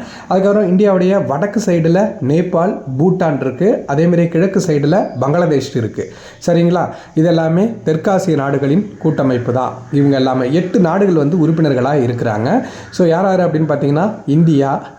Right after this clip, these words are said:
பாகிஸ்தான், ஆப்கானிஸ்தான், நேபாளம், பூட்டான், பங்களாதேஷ், அப்புறம்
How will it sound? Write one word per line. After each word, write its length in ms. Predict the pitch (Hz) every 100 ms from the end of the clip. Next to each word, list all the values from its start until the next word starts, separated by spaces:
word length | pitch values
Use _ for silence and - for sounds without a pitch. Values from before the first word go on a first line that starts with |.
| -
பாகிஸ்தான், 640 | 151 156 160 - 131 151 - -
ஆப்கானிஸ்தான், 760 | - 156 170 156 135 127 135 - - 131
நேபாளம், 640 | 147 165 160 135 120 151 - - 131
பூட்டான், 500 | 147 165 160 127 143 - - - - 135
பங்களாதேஷ், 640 | 139 165 135 131 160 - - -
அப்புறம் 460 | - 160 185 233